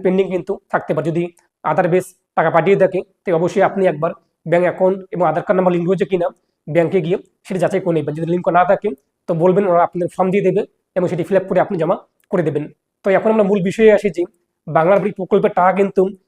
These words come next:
গতকাল থেকে জেলাভিত্তিক যে অর্থ বরাদ্দ তা কিন্তু শুরু হয়েছে। এবং এই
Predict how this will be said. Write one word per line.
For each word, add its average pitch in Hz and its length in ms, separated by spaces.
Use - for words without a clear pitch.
গতকাল 190 360
থেকে 196 180
জেলাভিত্তিক 180 460
যে 170 180
অর্থ 160 140
বরাদ্দ 180 240
তা 190 100
কিন্তু 202 200
শুরু 180 140
হয়েছে। 156 240
এবং 185 240
এই 208 60